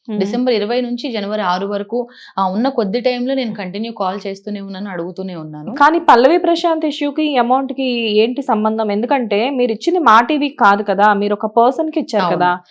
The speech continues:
Speaker 2: అవును.
Speaker 1: But పల్లవి ప్రశాంత్ గురించి మాట్లాడినప్పుడు మీకు అక్కడ డౌట్ రేజ్ అవ్వలేదా? పల్లవి ప్రశాంత్ కి ఈ ఇష్యూకి ఏంటి సంబంధం అని మీరు అడగలేదా?
Speaker 2: నేను అడిగానండి, నేను చెప్పేది అదే కదా.
Speaker 1: మ్మ్.
Speaker 2: ఇతను ఇందులో అగ్రిమెంట్ లో రాసింది ఏంటి అని అంటే,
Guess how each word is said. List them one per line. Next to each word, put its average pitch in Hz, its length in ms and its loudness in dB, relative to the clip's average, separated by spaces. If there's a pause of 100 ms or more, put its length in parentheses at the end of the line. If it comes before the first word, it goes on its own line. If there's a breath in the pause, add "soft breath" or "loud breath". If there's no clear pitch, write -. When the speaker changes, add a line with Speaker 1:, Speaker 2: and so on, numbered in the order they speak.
(120 soft breath)
Speaker 2:
అవును. 156 220 -2
Speaker 1:
But 262 100 8
పల్లవి 285 380 6
ప్రశాంత్ 330 640 -2
గురించి 277 580 2
మాట్లాడినప్పుడు 240 580 4
మీకు 226 180 -2
అక్కడ 214 220 0
డౌట్ 208 320 6
రేజ్ 233 240 4
అవ్వలేదా? 226 440 4
పల్లవి 254 360 4
ప్రశాంత్ 285 460 -2
కి 294 120 -6
ఈ 247 160 -2
ఇష్యూకి 254 340 -4
ఏంటి 226 200 0
సంబంధం 233 380 2
అని 220 120 2
మీరు 190 120 4
అడగలేదా? 202 500 2
Speaker 2:
నేను 247 200 -2
అడిగానండి, 226 540 0
నేను 202 200 -2
చెప్పేది 240 300 0
అదే 247 180 4
కదా. 165 300 -4
Speaker 1:
మ్మ్. 226 280 -4
Speaker 2:
ఇతను 269 280 6
ఇందులో 247 300 6
అగ్రిమెంట్ 269 460 2
లో 285 100 4
రాసింది 214 540 -2
ఏంటి 208 240 -4
అని 185 120 -8
అంటే, 208 480 -8